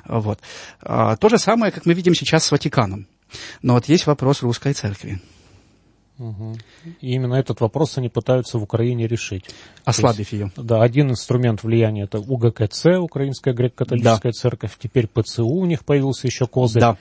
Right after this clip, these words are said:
Speaker 2: Э.
Speaker 1: И даже больше скажу, что, эм, им нужна для,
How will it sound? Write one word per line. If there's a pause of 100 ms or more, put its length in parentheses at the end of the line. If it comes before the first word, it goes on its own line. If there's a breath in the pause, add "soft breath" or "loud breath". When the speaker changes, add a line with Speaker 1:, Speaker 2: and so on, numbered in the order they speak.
(320 loud breath)
Speaker 2:
Э. (280 loud breath)
Speaker 1:
И
даже
больше
скажу,
что,
эм, (1200 loud breath)
им
нужна
для,